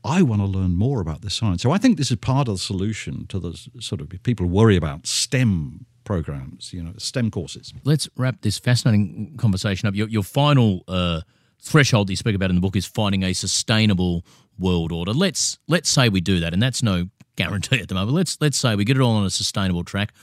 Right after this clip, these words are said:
Speaker 2: What's your prediction for the next threshold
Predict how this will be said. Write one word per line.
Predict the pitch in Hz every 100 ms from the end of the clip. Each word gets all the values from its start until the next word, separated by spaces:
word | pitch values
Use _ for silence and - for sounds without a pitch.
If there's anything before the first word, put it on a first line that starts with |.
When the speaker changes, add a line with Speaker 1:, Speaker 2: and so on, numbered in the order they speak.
| - - - _
Speaker 2:
What's | 120 160 -
your | 147
prediction | - 92 120 131 - 87 - 127 147 _ _ _ _
for | - 101
the | 98
next | 101 127 - -
threshold | - - 113 110 - 101 92 90 90